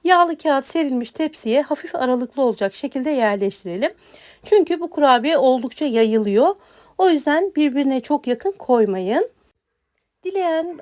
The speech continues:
kurabiye hamurunun içerisine, e, iri iri böyle kıyılmış fındık veya ceviz ekleyebilirsiniz.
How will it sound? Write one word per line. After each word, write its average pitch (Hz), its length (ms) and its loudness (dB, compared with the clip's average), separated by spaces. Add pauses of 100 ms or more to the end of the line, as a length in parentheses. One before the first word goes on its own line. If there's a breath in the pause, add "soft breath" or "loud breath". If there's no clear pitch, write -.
(100)
kurabiye 302 440 0
hamurunun 277 440 -4
içerisine, 254 880 -4
e, 208 260 -2
iri 330 200 -2
iri 254 240 -2
böyle 247 200 0
kıyılmış 233 500 -2
fındık 247 560 -4
veya 226 280 2
ceviz 233 360 -2
ekleyebilirsiniz. 220 1160 -2